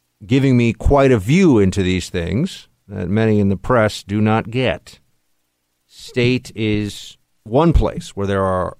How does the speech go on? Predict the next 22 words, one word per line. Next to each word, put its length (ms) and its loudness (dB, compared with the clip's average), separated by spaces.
some 360 -2
who 140 4
are 180 4
actively 520 -4
working 380 0
against 420 -2
the 80 -8
president's 500 -4
agenda 640 -4
to 80 -4
the 80 0
degree 320 2
they 180 0
can 440 -4
within 180 -4
the 60 0
discretion 760 -4
of 220 -4
their 260 0
office 480 -4
without 400 -2
running 480 0